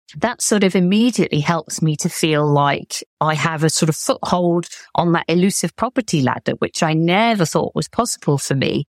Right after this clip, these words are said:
And so that allays some of my fears, but it also allays some of Suzanne's fears that we're going to have this fierce battle over,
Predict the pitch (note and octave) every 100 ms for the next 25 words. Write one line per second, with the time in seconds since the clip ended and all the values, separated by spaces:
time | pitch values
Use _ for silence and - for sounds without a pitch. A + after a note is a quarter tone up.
0 | _ - D#3+ - F3 E3 G3 G#3 - _
1 | - E3 E3 D3+ D3 - D#3 C#3+ - D3
2 | F3+ - - - - - E3 E3+ F#3 -
3 | D#3+ D#3 _ _ E3 E3+ D#3+ D3+ - D3+
4 | D3 D3 - - D#3 D3 D#3 F3 - D3+
5 | C#3 C3 - C3+ C#3+ C#3+ D3 C#3 D3 -
6 | - - D3+ C3 C#3 C3 D3 C#3 C#3 C3+
7 | C#3